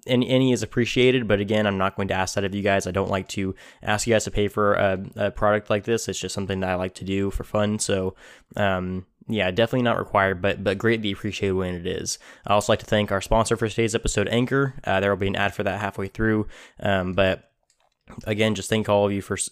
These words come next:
so much for, for tuning in every episode and, and just giving your, your undivided attention and, and support. And it means so much to me. So thank all of you, and I hope you enjoy the episode. Hello and welcome to Talk Ag to Me,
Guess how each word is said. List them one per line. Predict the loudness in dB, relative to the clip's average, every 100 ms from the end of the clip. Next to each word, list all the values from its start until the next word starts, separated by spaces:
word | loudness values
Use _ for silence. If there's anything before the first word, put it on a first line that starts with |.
| -8
so | 0 2
much | 2 0
for, | 0 0 -4 -20 _
for | -8
tuning | 0 2 4
in | 4
every | 4 4 2
episode | 0 0 2 2 2
and, | -2 -2 -4 -4
and | -4
just | -4 -6 -8
giving | -2 0 0
your, | -2 -2 -4 -8
your | -6 -4 -4 -8 -6
undivided | -4 0 0 0 -2
attention | -6 -6 -6 -6
and, | -6 -6
and | -6
support. | -6 -6 -6 -6
And | -8 -10 -14 -20 -14
it | -2
means | 0 0
so | 0 0
much | 0 -4
to | -8
me. | -10
So | -4
thank | -2 2
all | 4 4
of | 2
you, | 0 -2 -6 _
and | -4
I |
hope | -4 -4
you |
enjoy | -2 0
the | -2
episode. | -4 -6 -6 -6 -10 -20 _ _ _
Hello | 2 4
and | 6
welcome | 6 4
to | 6
Talk | 6 8
Ag | 6
to | 4
Me, | -4 -6